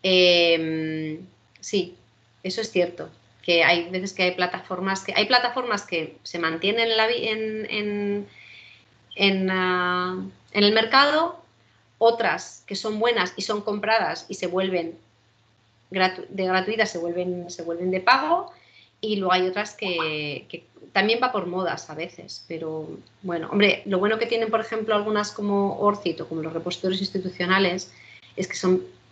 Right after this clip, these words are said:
permanentes en el, en el tiempo, ¿vale? Fijaros, aquí ya empiezan a aparecer, em, la Open Science, ah, Initiative, aparece orciv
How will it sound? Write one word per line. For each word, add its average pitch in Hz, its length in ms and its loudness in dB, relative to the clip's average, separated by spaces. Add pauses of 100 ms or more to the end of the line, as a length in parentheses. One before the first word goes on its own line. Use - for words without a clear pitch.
permanentes 165 880 0
en 160 200 -8
el, 143 240 -6
en 156 120 -6
el 165 120 -8
tiempo, 156 400 -4 (140)
¿vale? 175 300 -8 (580)
Fijaros, 190 320 2
aquí 196 180 -4
ya 185 120 6
empiezan 185 360 -4
a 170 40 -2
aparecer, 165 840 -6
em, 151 720 -8 (540)
la 156 300 0
Open 175 260 -2
Science, 170 800 -2
ah, 147 460 -4 (100)
Initiative, 247 720 -4 (400)
aparece 160 520 -2
orciv 220 760 2